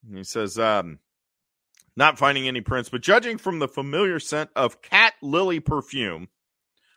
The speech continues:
which is Catwoman's trademark, and that suit over there, I would assume they were both in this room no less than three minutes ago."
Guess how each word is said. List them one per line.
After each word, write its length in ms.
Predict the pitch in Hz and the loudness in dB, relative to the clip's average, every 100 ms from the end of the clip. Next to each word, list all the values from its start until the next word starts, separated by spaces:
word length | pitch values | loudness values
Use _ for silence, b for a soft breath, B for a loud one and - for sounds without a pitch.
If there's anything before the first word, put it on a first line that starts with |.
| _ | _
which 80 | 107 | -16
is 120 | - | -8
Catwoman's 600 | - 156 139 135 120 - | 0 0 0 -6 -6 -10
trademark, 680 | - 160 151 98 85 87 - | -8 -4 -4 -4 -6 -8 -10
and 80 | 117 | -2
that 240 | 139 156 | 0 0
suit 360 | - - 208 196 | -4 -8 -4 0
over 220 | 135 113 | 0 0
there, 240 | 101 98 92 | -2 -2 0
I 80 | |
would 140 | 113 113 | -2 -4
assume 440 | 104 - 143 139 | -6 -8 -10 -8
they 100 | 127 | -6
were 140 | 104 98 | -4 -4
both 340 | 120 135 139 | -4 -4 -4
in 200 | - 123 | -10 -8
this 240 | 120 113 - | -8 -8 -8
room 400 | 110 101 98 90 _ b b b | -8 -6 -8 -12 _ b b b
no 440 | 113 143 185 254 240 | -8 4 10 10 10
less 520 | 196 185 180 - - _ _ _ | 8 8 4 -4 -14 _ _ _
than 400 | 117 147 160 151 | 0 4 4 2
three 500 | 143 - 135 151 147 | -2 -10 -6 -4 -4
minutes 400 | 143 127 123 101 | -4 -2 -2 -4
ago." 380 | 98 78 58 50 | -10 -12 -12 -14